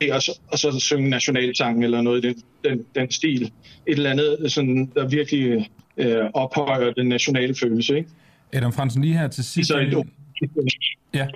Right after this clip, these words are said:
Speaker 2: lige til
Speaker 1: Ja.
Speaker 2: sidst, inden, inden vi slipper dig, havde du nogle betænkeligheder ved at, øh, at synge en, øh, russisk opera her, her i radioen? Eller, eller kan du godt adskille, øh,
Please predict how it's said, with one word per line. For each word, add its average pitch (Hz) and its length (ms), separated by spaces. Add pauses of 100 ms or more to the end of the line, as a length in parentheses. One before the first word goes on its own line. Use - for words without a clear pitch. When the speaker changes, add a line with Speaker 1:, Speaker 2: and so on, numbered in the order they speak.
(360)
Speaker 2:
lige 147 180
til 139 100
Speaker 1:
Ja. 139 40
Speaker 2:
sidst, 160 140
inden, 147 200
inden 151 140
vi 156 60
slipper 147 320
dig, 107 80
havde 117 160
du 110 60
nogle 156 180
betænkeligheder 135 640
ved 123 260
at, 139 180
øh, 98 460
at 110 140
synge 143 360
en, 107 300
øh, 104 160
russisk 135 440
opera 110 340
her, 117 340
her 123 100
i 110 80
radioen? 107 640
Eller, 98 200
eller 101 200
kan 110 140
du 110 60
godt 117 180
adskille, 107 480
øh, 90 300